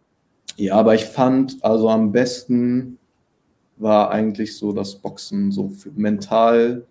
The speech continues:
und auch einfach so körperlich, auch diese, also was ich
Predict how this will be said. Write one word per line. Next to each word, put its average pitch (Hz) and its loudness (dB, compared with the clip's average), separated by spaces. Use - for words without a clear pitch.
und 107 -4
auch 104 2
einfach 107 -8
so - -14
körperlich, 110 -8
auch 101 -6
diese, 107 -4
also 107 -4
was 110 2
ich 139 0